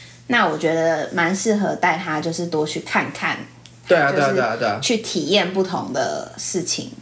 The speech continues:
Speaker 2: 对啊。
Speaker 1: 去看不同的风景这样子。
Speaker 2: 是啊。
Speaker 1: 那再大一点，他比较有一些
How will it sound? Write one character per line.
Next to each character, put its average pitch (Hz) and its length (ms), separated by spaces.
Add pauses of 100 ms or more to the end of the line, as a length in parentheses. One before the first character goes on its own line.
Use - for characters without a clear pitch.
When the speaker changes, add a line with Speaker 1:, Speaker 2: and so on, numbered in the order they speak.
Speaker 2:
对 113 100
啊。 98 160
Speaker 1:
去 - 60
看 170 220
不 170 100
同 - 240
的 - 260 (140)
风 156 260
景 - 200 (100)
这 101 60
样 110 100
子。 - 220
Speaker 2:
是 - 220
啊。 92 120 (380)
Speaker 1:
那 190 120
再 190 160
大 170 280
一 160 80
点， 95 180
他 175 140
比 - 140
较 160 180
有 98 200
一 147 80
些 139 640